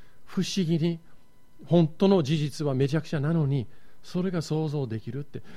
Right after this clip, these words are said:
そのような想像する力も神様から来るもんですので、ですから、私はそれをよく、あの、参考にしてるんですね。あの、材料と、「あ、よくこの人を思い出したりしてるな」って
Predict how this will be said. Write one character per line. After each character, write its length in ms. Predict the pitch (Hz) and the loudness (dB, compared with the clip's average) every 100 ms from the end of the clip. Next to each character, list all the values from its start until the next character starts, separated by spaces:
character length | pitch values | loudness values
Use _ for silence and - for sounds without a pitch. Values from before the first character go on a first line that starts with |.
| - | -12
そ 220 | - 214 | -2 0
の 140 | 269 | 2
よ 200 | 294 277 | 2 4
う 40 | 254 | 6
な 200 | 170 117 | 4 2
想 340 | - 156 175 | -2 0 0
像 160 | 175 170 | 0 -4
す 160 | - 170 | -2 -2
る 120 | 139 - | -4 -6
力 420 | - - 247 165 | -10 -6 -4 -2
も 180 | 123 135 | -4 -4
神 240 | 143 143 | -4 -4
様 240 | 147 123 | -4 -8
か 120 | 117 117 | -8 -6
ら 200 | 117 - - - - - | -6 -6 -10 -12 -12 -6
来 80 | |
る 80 | 123 | -4
も 160 | 120 113 | -4 -4
ん 80 | 113 | -6
で 80 | |
す 140 | 110 120 | -8 -10
の 120 | 104 | -8
で、 200 | 123 135 - - - | -8 -8 -12 -10 -6
で 80 | |
す 80 | 165 | -4
か 80 | 160 | -2
ら、 80 | 147 | -2
私 400 | 160 175 - 143 | -2 -4 -4 -2
は 180 | 160 156 - - | -2 -4 -10 -8
そ 240 | - 233 | -2 0
れ 100 | 254 | 4
を 80 | 151 | 4
よ 160 | 151 | 4
く、 240 | 165 139 117 - - | 2 -2 -2 -10 -10
あ 200 | 117 113 | -6 -6
の、 540 | 104 104 104 104 110 127 | -6 -6 -6 -6 -8 -8
参 240 | - 123 | -4 -4
考 100 | 113 | -2
に 60 | 120 | -4
し 80 | - | -4
て 80 | 117 | -6
る 80 | |
ん 20 | 104 | -6
で 60 | |
す 100 | 101 | -6
ね。 140 | 131 - | -8 -6
あ 120 | 110 | -6
の、 240 | 104 101 - - - | -4 -6 -8 -12 -6
材 280 | 113 113 120 | -4 -2 -2
料 180 | 123 | -4
と、 140 | 120 - 135 | -6 -6 -6
「あ、 80 | |
よ 180 | 113 147 | -2 -2
く 140 | - 160 | -4 -6
こ 140 | 151 | -4
の 80 | 156 | -4
人 180 | - 151 | -2 -2
を 60 | |
思 300 | 143 151 170 | 0 0 0
い 40 | 175 | 0
出 140 | 165 | -2
し 100 | - | -6
た 120 | - | -6
り 100 | 147 | -6
し 80 | 139 | -6
て 100 | 170 | -6
る 120 | 156 | -4
な」 360 | 151 165 175 175 | -2 -2 -4 -6
っ 20 | |
て 200 | - 113 | -8 -10